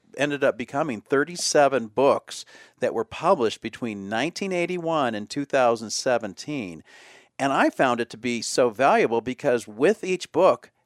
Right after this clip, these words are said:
was a Christmas card given by the First Presidency to whoever received it. Again, it was not a book that could be purchased, this Miracle of Forgiveness and the other books that were published.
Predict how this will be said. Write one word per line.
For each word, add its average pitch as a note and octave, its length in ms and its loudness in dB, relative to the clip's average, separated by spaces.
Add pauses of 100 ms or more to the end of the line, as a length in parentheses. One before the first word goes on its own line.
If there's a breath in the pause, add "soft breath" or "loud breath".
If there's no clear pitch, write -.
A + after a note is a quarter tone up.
(100)
was B2+ 220 -2
a A#2+ 160 -2
Christmas - 540 -4
card G#2+ 420 0
given A3 340 4
by A#2 200 4
the G#2+ 100 -4
First - 320 -6
Presidency G#2+ 720 -4 (360 loud breath)
to G3 360 4
whoever C3+ 400 4
received A2+ 600 -4
it. F2+ 180 -6
Again, A#2+ 300 0
it A2 80 -4
was A2+ 180 -2
not B2+ 240 0
a A#3+ 60 2
book A#2+ 340 0
that G#2+ 200 -2
could A#2+ 180 -4
be G2+ 100 -8
purchased, - 800 -6
this - 220 -10
Miracle C#3 360 0
of C3+ 60 -2
Forgiveness A#2+ 480 -4
and A2 100 -4
the A2+ 120 -8
other B2+ 220 -2
books A2+ 260 -4
that - 140 -4
were G2+ 100 -8
published. C#3 560 -2